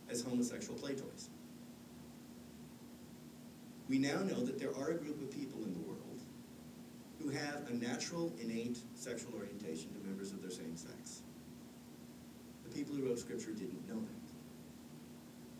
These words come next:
So they were talking about something different. We read these texts with an awareness, with knowledge, with experience that the writers of this text may not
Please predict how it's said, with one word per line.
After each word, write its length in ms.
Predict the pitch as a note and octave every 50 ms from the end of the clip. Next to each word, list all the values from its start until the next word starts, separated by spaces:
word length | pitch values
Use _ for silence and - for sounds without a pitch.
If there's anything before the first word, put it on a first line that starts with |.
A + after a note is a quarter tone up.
| - - - - - - - - - - - - - - - -
So 140 | - D#3+ E3
they 80 | D3
were 120 | C#3+ C#3 C3+
talking 340 | - C#3+ C#3 C3 B2+ C3+ B2+
about 200 | B2 A#2 G#2+ G#2+
something 400 | - - G2 F#2+ - F#2+ E2+ E2
different. 300 | - - - - - - - - - - - - -
We 140 | A#2+ A#2 A2+
read 360 | A2 A2+ C#3+ E3+ F#3+ G3 -
these 240 | - D#3+ D#3 D3+ -
texts 340 | - C#3+ B2+ A#2+ A#2+ - - -
with 140 | A#2 A2
an 80 | A#2+ A2+
awareness, 640 | G#2+ G#2 G#2+ A#2+ C#3+ D3+ D3+ D3+ D3 C#3+ C3+ A#2+ -
with 180 | - - - B2
knowledge, 460 | A#2+ B2+ C3+ C#3 C3+ C3 C3 B2+ -
with 160 | G2+ F#2+ -
experience 540 | - - - - C3 C3 B2+ B2 A#2+ A#2 A2
that 200 | - F#2+ - -
the 60 | -
writers 380 | F#2+ G2 A#2 A#2+ A#2+ B2 A#2+ -
of 80 | G2+ F#2+
this 160 | - G2+ -
text 540 | - - F2+ E2 E2 - - - - - - - - - - - - - - - - -
may 140 | G2+ G#2
not 240 | G#2 G#2 F#2+ F#2 F#2